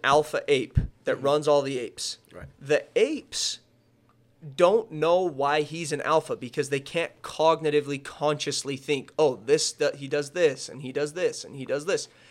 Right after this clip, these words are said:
Speaker 1: So the, the, the beta of the pack, all the betas, they just acknowledge that he's the alpha, and, but there's rules to the game. And so if you look at one alpha of a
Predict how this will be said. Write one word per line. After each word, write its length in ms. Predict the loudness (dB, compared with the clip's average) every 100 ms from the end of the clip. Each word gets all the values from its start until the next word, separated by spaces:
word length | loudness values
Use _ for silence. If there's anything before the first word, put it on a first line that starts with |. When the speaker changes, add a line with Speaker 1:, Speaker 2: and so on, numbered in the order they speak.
| -2
Speaker 1:
So 340 | 4 4 4 -6
the, 200 | -4 -4
the, 360 | 0 0 0 -4 _ -6
the 220 | -6 -6 _ 0
beta 600 | 2 2 2 2 2 0
of 220 | -2 -2
the 80 | -6
pack, 400 | -4 -2 0 0
all 220 | 2 2
the 80 | 2
betas, 460 | -2 -4 -2 -4 -8 -16 _
they 140 | -4
just 420 | -2 -2 -2 -4 -6
acknowledge 600 | -6 2 6 6 4 0
that 140 | -4 -4
he's 200 | -6 -2
the 160 | 0
alpha, 460 | 0 0 -2 -4 -4 _ _ _ _ _ _ -2
and, 320 | 2 2 0 -6 -2
but 180 | 0 2
there's 220 | 0 -2
rules 320 | -2 -2 -2
to 140 | -4 -6
the 100 | -4
game. 440 | -2 -2 -4 -10 _ _ _
And 140 | -4 -2
so 440 | 0 2 2 0 -6 -12
if 200 | -10 -10
you 120 | -6
look 240 | -6 -2
at 120 | -2 -2
one 280 | -2 -2 -4
alpha 580 | -4 -2 -2 -2 -2 -4 _ _
of 240 | -4 0
a 220 | 0 0